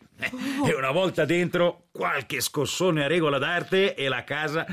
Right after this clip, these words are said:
Speaker 2: viene giù come se fosse di burro.
Speaker 1: Mm.
Speaker 2: Allora ritiro l'ariete, faccio raffreddare il motore,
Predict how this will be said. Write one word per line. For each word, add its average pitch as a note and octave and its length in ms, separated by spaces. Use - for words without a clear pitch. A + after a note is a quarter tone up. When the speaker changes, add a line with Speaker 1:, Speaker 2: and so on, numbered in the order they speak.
Speaker 2:
viene C#3 320
giù E3 160
come D3+ 220
se - 120
fosse D#3 300
di D3+ 80
burro. D3 480
Speaker 1:
Mm. C#4+ 380
Speaker 2:
Allora E3+ 580
ritiro D#2 540
l'ariete, A2 840
faccio - 460
raffreddare C2 560
il D2 80
motore, G3 640